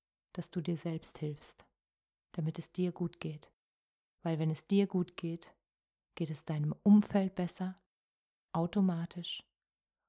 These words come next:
Und dann geht es allen um dich herum, die Energie ist dann besser.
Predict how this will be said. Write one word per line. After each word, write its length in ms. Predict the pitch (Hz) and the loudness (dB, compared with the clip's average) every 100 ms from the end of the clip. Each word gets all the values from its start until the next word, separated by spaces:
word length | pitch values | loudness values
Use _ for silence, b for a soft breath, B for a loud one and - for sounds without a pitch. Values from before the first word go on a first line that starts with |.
| _ | _
Und 100 | 185 | -2
dann 140 | 170 160 | 0 0
geht 200 | 170 - | -2 -4
es 200 | 165 - | -6 -4
allen 340 | 175 185 202 208 | -2 0 2 0
um 240 | - 180 | 2 2
dich 200 | 180 - | 2 0
herum, 440 | 170 160 160 165 175 - | -6 -4 -4 -6 -8 -12
die 80 | - | -8
Energie 680 | 160 156 151 165 165 175 - _ | -4 -4 -4 -6 -6 -8 -14 _
ist 320 | - 170 - | -6 -6 -6
dann 180 | 165 165 | -4 -4
besser. 420 | - 156 - 160 | -4 -8 -12 -16